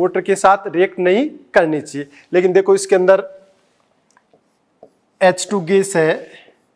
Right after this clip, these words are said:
वो water के साथ react नहीं कर रही है। Again, nitrogen gas है वो भी water के साथ react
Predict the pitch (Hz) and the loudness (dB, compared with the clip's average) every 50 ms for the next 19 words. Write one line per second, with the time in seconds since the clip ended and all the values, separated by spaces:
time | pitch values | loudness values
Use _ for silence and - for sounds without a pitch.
0 | _ _ _ _ _ _ _ _ _ _ _ _ _ _ _ _ _ _ _ _ | _ _ _ _ _ _ _ _ _ _ _ _ _ _ _ _ _ _ _ _
1 | - _ _ _ _ _ _ _ _ _ _ - _ _ _ 240 185 190 175 160 | -20 _ _ _ _ _ _ _ _ _ _ -20 _ _ _ -4 -4 -2 -2 -2
2 | 175 175 175 175 190 160 196 185 - - 185 170 175 180 - - - - _ _ | -2 -4 -4 -6 -8 -6 -6 -6 0 4 4 6 4 4 0 -8 -20 -20 _ _
3 | _ _ _ - _ _ _ _ _ _ _ _ _ _ - - 165 175 185 190 | _ _ _ -20 _ _ _ _ _ _ _ _ _ _ -10 -6 -2 0 0 0
4 | 190 - - - 220 202 202 180 185 180 180 160 143 131 120 117 - - - _ | -2 -4 -14 -8 -4 -2 -2 -2 -2 -4 -6 -6 -8 -8 -10 -18 -20 -20 -20 _
5 | _ _ _ _ _ _ _ _ _ - - - - _ _ _ - - 190 175 | _ _ _ _ _ _ _ _ _ -20 -20 -20 -20 _ _ _ -2 -2 0 2
6 | 185 190 190 196 214 - - - - - - - 180 185 185 185 180 185 196 175 | 4 2 2 2 -2 -8 -14 -20 -20 -16 -8 -2 0 2 2 2 2 0 -2 -2
7 | 180 185 180 170 190 190 190 190 - 170 165 165 180 - - - - _ _ _ | -2 -2 -2 0 -2 -2 -2 0 0 0 0 0 0 -4 -10 -20 -20 _ _ _
8 | _ _ - 180 175 180 208 196 170 170 160 170 - 170 - 180 175 175 185 175 | _ _ -4 -2 -2 0 0 0 -2 -2 -2 -2 -6 -4 -4 -4 -2 2 4 4
9 | 175 170 175 160 143 160 170 170 170 - - | 4 2 -2 -6 -4 -2 -2 -4 -4 -8 -6